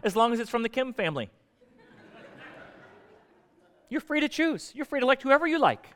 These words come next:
We kill you, we put you in bad place, you and your whole family, if you don't, or you vote for me. You have a choice.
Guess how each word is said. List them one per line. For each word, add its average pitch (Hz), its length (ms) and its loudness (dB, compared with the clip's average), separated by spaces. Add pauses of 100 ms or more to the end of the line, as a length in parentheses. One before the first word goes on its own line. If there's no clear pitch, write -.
(600)
We 208 120 -4
kill 277 220 4
you, 240 140 -4
we 226 100 -4
put 233 200 -2
you 240 60 0
in 202 80 0
bad 254 240 6
place, 180 280 2
you 240 140 -4
and 240 80 -4
your 208 80 -2
whole 240 120 2
family, 175 280 0
if 165 100 -2
you 262 80 -6
don't, 247 260 8 (840)
or 233 80 6
you 262 140 4
vote 220 180 4
for 220 100 0
me. 160 220 0 (560)
You 277 100 -2
have 339 80 0
a - 60 -6
choice. - 500 2